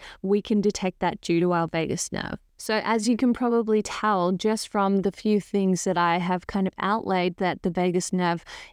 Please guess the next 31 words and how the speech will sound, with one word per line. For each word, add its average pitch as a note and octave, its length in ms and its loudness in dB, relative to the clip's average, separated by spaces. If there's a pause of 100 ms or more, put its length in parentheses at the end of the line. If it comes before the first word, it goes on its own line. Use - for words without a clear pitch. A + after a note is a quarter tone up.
(100)
uh, F3+ 280 0
has, G3 360 -2
plays F#3+ 340 -2
a G3+ 60 2
role F3+ 360 2
in B3 180 4
and F#3+ 160 2
is F3+ 160 0
responsible F3+ 640 0
for, G#3+ 400 2 (340)
we A3 400 2 (180)
can A3 280 2
see C4 320 2
how A3 420 0
profound G3 640 -2
the G3 60 0
connection F#3 600 0
between F#3 520 0
the F3+ 80 0
vagus F3+ 420 0
nerve F3 320 0
and G3 180 0
our G3 140 2
mental F3+ 380 0
health, F3+ 400 -2 (260)
stress G3 380 -2
management, F3+ 580 0
emotional G3 500 0
regulation F3+ 680 0
will F3+ 140 2
be, F3+ 300 -4